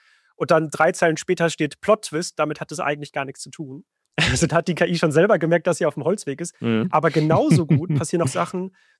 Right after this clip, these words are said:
Speaker 1: wo die K I dann drüber stolpert. Ich hab genau deswegen zwei Beispiele mitgebracht,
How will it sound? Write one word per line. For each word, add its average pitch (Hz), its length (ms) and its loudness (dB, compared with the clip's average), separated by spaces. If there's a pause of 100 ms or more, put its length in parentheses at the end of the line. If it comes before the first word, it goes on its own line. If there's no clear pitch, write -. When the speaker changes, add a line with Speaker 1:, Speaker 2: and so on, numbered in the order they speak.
Speaker 1:
wo 156 140 -2
die 170 100 -6
K 160 140 0
I 180 100 -6
dann 170 140 0
drüber 156 220 -4
stolpert. 131 340 -8
Ich - 80 -4
hab - 140 -2
genau 165 220 2
deswegen 220 760 -6 (220)
zwei 175 260 0
Beispiele 151 500 -2
mitgebracht, - 640 -10